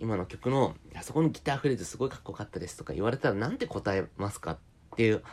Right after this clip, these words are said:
話なんだよ。めちゃくちゃ嬉しいでしょ、そういう風に言ってもらったら。でもなぜかこうね、ネットを通すとね、それをちゃんとコミュニケーションできない人がすごく多いんだよね。なんか、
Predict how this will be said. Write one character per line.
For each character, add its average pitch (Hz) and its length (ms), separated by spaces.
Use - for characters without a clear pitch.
話 101 300
な 90 100
ん 73 60
だ - 60
よ。 78 80
め 135 80
ち 226 80
ゃ 214 40
く - 60
ち - 80
ゃ - 60
嬉 175 200
し - 60
い - 40
で 117 40
し 101 80
ょ、 95 40
そ 98 100
う - 20
い - 0
う - 40
風 90 100
に 76 80
言 78 80
っ - 20
て 82 120
も 82 80
ら 76 40
っ 69 60
た 76 100
ら。 76 100
で 180 80
も 180 80
な 208 100
ぜ 202 120
か - 100
こ 107 180
う 107 40
ね、 98 100
ネ 104 140
ッ 131 160
ト 214 140
を 208 80
通 196 220
す - 120
と - 120
ね、 82 140
そ - 140
れ 151 80
を 147 80
ち 147 100
ゃ 160 80
ん 165 80
と 156 140
コ 156 100
ミ 151 60
ュ 156 40
ニ 151 60
ケ 151 60
ー 156 40
シ - 60
ョ 98 40
ン 82 40
で 82 60
き 82 60
な 85 60
い 80 40
人 80 100
が 76 60
す - 140
ご 190 140
く - 160
多 101 180
い - 40
ん 78 80
だ 85 80
よ 87 60
ね。 92 80
な 92 100
ん 92 60
か、 73 220